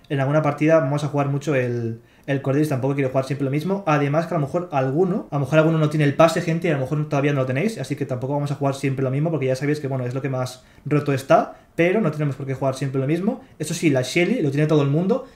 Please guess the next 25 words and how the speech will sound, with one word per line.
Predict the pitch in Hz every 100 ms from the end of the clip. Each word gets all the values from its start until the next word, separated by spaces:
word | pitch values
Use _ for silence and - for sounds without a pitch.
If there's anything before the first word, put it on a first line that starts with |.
| _
y | 143
sí | 156
que | 156
la | 143
podéis | 135 135
jugar. | 120 117 -
Y | 165
bueno, | 165 156
gente, | 160 139
las | 135 127
líneas | 156 170 180 180 -
ya | 165 139
las | 143
habéis | 151 135
visto, | 139 151 190
pero | 165 139
por | 131
si | 127 131
no | 135 147 139
lo | 135
tenéis | 135 139 135
tan, | - 135 127 127
tan, | 131 131 123 120 117
tan | 127
claro, | 127 135 170 226